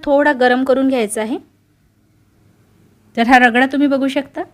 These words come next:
काही वेळानंतर दाटसर झालेला आहे. ही परफेक्ट कन्सिस्टन्सी आहे, यापेक्षा दाटसर ठेवायचा नाही. हा गरम गरम रगडा आपल्याला यावर घालायचा आहे. आता या चाटला आंबट, गोड आणि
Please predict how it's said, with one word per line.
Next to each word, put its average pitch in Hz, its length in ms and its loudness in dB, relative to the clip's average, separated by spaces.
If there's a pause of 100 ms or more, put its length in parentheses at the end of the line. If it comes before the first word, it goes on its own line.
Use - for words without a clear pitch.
(1160)
काही 254 240 4
वेळानंतर 277 480 2
दाटसर 247 400 0
झालेला 247 380 -4
आहे. 247 140 -6
ही 302 160 -4
परफेक्ट 277 460 0
कन्सिस्टन्सी 277 600 -4
आहे, 254 220 -4
यापेक्षा 262 320 -4
दाटसर 247 400 0
ठेवायचा 226 400 -4
नाही. 269 140 -4 (640)
हा 254 160 4
गरम 269 240 6
गरम 302 280 6
रगडा 254 260 2
आपल्याला 262 340 -2
यावर 233 300 -2
घालायचा 214 420 -4
आहे. 220 160 -8 (1700)
आता 226 200 -6
या 269 200 -4
चाटला 269 520 -6
आंबट, 247 400 -8
गोड 277 180 -8
आणि 269 160 -8